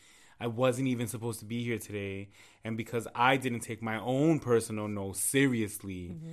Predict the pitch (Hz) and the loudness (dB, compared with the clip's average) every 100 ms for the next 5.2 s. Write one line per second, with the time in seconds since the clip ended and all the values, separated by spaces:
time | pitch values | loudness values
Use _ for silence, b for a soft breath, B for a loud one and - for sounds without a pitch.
0 | B B 120 110 110 98 113 104 - 107 | B B -4 -2 -2 -2 -4 -6 -6 -6
1 | 107 101 101 101 107 104 98 101 101 - | -8 -8 -6 -2 -2 -2 -6 -8 -10 -8
2 | 107 104 107 98 92 104 95 98 101 90 | -8 -8 -10 -10 -10 -10 -10 -8 -8 -10
3 | 78 85 87 82 190 165 95 107 110 113 | -14 -16 -16 -14 -12 -12 -10 -10 -8 -6
4 | 117 117 107 104 101 104 104 101 - 92 | -4 -4 -2 -4 -4 -4 -4 -6 -10 -12
5 | 101 107 | -10 -10